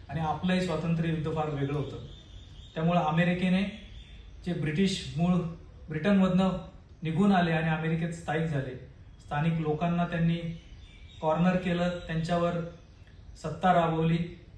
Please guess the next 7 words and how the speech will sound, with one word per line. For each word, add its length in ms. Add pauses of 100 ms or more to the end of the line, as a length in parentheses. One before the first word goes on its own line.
आणि 160
अमेरिकेचा 560
नवा 240
उदय 280
झाला. 240 (840)
आजही 500 (640)
जगभरातून 640